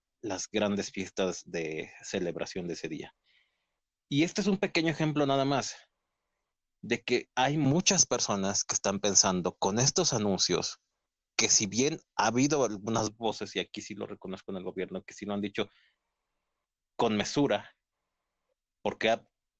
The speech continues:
cantado más que nada este triunfalismo de que ya, ya pasó prácticamente la pandemia,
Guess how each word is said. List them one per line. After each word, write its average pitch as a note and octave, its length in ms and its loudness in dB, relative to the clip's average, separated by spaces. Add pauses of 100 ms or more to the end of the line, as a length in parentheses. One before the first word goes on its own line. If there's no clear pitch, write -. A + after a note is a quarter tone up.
cantado G#2+ 460 0
más G#2 200 -2
que - 120 -4
nada G2+ 320 2
este F2+ 640 0 (1000)
triunfalismo G#2+ 840 2 (1080)
de F#2 120 -2
que F#2 160 0
ya, G#2 240 2 (500)
ya G2+ 300 2
pasó G2+ 460 0
prácticamente F#2+ 720 -2
la F2+ 140 0
pandemia, G2 460 2